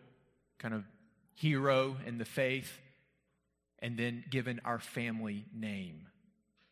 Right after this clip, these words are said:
Isaiah Newton Daniel, same thing, biblical character, a spiritual hero, John Newton, and then our family name. Tatum Abigail Daniel.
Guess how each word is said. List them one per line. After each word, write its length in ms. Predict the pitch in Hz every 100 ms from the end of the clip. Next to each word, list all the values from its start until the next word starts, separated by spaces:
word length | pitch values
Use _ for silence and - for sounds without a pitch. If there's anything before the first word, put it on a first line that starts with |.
| _ _ -
Isaiah 680 | 131 135 117 151 151 120 95
Newton 480 | 104 131 135 139 127
Daniel, 460 | 135 127 113 90
same 380 | - 135 127 131
thing, 400 | - 120 95 92
biblical 440 | - 117 123 127 123
character, 580 | - 113 104 90 85 85
a 60 |
spiritual 760 | - - - 131 127 - 131 117 - -
hero, 440 | 147 123 107 87
John 420 | 98 107 110 110
Newton, 440 | 113 113 - 85 - - -
and 160 | 113
then 120 | 110
our 160 | 104 107
family 600 | - 110 107 107 101 95 -
name. 420 | 107 95 87 - - - - _ - _
Tatum 400 | - 156 151 151
Abigail 580 | 139 143 143 139 147 143
Daniel. 580 | 135 135 127 113 92